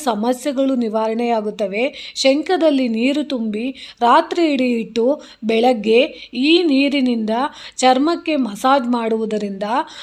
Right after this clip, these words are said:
ಅಲರ್ಜಿ, ತುರಿಕೆ, ಬಿಳಿ ಕಲೆಗಳಂಥ ಸಮಸ್ಯೆಗಳು ಕೂಡ ನಿವಾರಣೆಯಾಗುತ್ತವೆ. ಶಂಖದಲ್ಲಿ ಕ್ಯಾಲ್ಸಿಯಂ, ಸಲ್ಫರ್ ಮತ್ತು ರಂಜಕದಂತಹ ಅಂಶಗಳು ಕಂಡುಬರುತ್ತವೆ.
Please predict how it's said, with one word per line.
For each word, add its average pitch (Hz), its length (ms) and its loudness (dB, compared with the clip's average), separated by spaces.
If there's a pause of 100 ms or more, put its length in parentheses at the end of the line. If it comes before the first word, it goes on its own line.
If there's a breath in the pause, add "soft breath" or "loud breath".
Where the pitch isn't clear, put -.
(120)
ಅಲರ್ಜಿ, 214 600 0 (300 loud breath)
ತುರಿಕೆ, 240 500 2 (440 loud breath)
ಬಿಳಿ 269 320 6
ಕಲೆಗಳಂಥ 254 640 2 (180)
ಸಮಸ್ಯೆಗಳು 254 760 -2
ಕೂಡ 214 220 -2 (480 loud breath)
ನಿವಾರಣೆಯಾಗುತ್ತವೆ. 233 1200 2 (460 loud breath)
ಶಂಖದಲ್ಲಿ 294 800 2 (340 loud breath)
ಕ್ಯಾಲ್ಸಿಯಂ, 240 640 2 (320 loud breath)
ಸಲ್ಫರ್ 233 640 2 (260 soft breath)
ಮತ್ತು 262 300 0 (120)
ರಂಜಕದಂತಹ 247 960 0 (460 loud breath)
ಅಂಶಗಳು 311 640 0
ಕಂಡುಬರುತ್ತವೆ. 220 920 0